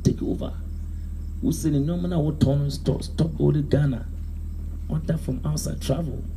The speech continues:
move. Do you understand? Move. Get people who are already going and join them.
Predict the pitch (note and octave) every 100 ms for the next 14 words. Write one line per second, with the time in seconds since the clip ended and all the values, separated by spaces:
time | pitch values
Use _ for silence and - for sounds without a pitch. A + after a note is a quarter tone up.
0 | - C3+ - - - - - - - -
1 | - - - - - - - C#3+ D#3+ C#3+
2 | - B2+ F3+ G3+ - - - - - -
3 | - - - - - - F3+ F3+ E3 E3
4 | F3 E3 D3+ D#3 D#3 D3 D3+ C#3+ A#2+ D3
5 | D#3 C#3 C3+ E2+